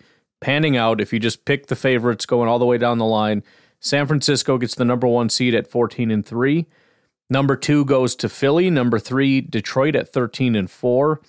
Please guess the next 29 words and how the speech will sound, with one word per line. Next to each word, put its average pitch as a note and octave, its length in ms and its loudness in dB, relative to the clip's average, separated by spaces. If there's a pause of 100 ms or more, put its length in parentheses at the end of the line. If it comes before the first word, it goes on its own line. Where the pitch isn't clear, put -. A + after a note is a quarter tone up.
(420)
The A2+ 80 -2
number A2+ 200 2
four C3+ 320 0
seed B2+ 400 0
is A2 360 -2
the G#2+ 80 -8
Saints C3 440 0
at A2+ 160 -4
nine A2 280 0
and G2+ 120 -2
eight. B2+ 280 -2 (640)
The A#2 220 2
five C#3+ 380 0
seed C3 260 0
is A2 100 -2
Dallas A#2+ 520 0
at A2+ 120 -2
twelve B2+ 320 0
and G#2+ 120 0
five. A#2 400 0
The G#2 80 -6
six - 300 -2
seed C3 240 0
is G#2 120 -2
the G#2+ 80 -6
Green B2 240 0
Bay A#2 140 2
Packers B2 460 -2
at G#2 140 -6